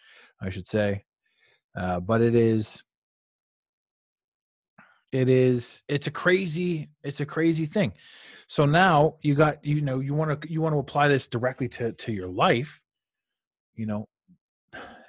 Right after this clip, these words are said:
if the story is true that they need you to believe in a certain thing to, to lower your frequency, then the freedom of flat earth, uh, is, is a trap.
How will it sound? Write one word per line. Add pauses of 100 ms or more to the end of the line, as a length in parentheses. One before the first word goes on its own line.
if
the
story
is
true
that
they
need
you
to
believe
in
a
certain
thing
to,
to
lower
your
frequency, (840)
then
the
freedom
of
flat
earth, (200)
uh, (100)
is, (120)
is
a
trap.